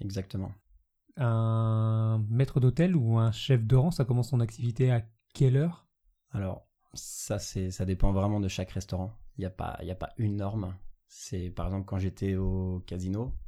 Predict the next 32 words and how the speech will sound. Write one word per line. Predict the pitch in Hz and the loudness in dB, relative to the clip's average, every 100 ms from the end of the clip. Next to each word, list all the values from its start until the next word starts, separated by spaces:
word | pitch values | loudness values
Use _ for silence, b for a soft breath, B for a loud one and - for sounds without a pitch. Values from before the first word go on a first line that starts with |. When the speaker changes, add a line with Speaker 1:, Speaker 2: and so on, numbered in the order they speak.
| - | -10
Speaker 1:
on | 95 | -10
commençait | 90 90 - | -8 -10 -8
qu'à | 92 90 | -8 -6
onze | 90 | -4
heures | 92 | -4
et | |
demie | 90 92 | -2 -2
le | |
matin, | 87 85 98 107 | -4 -6 -4 -2
on | 104 | -4
faisait | 92 | -4
notre | 90 90 | -8 -8
mise | 90 | -8
en | 87 | -8
place | 92 95 | -10 -10
pendant | 90 87 | -8 -8
une | 87 | -8
demi-heure. | 90 90 98 - _ _ | -6 -6 -8 -10 _ _
C'était | - 92 | -14 -10
rapide, | 90 92 110 110 110 b b b | -10 -8 -6 -6 -10 b b b
parce | - - | -16 -10
que | |
le | 98 | -10
fait | - | -8
qu'on | 104 | -8
soit | 101 98 | -6 -6
dans | 92 95 | -4 -4
un | |
gros | 95 101 113 | -6 -4 -4
établissement, | 110 104 95 - 123 | -2 -4 -6 -6 -8
on | |
n'avait | 107 95 | -8 -12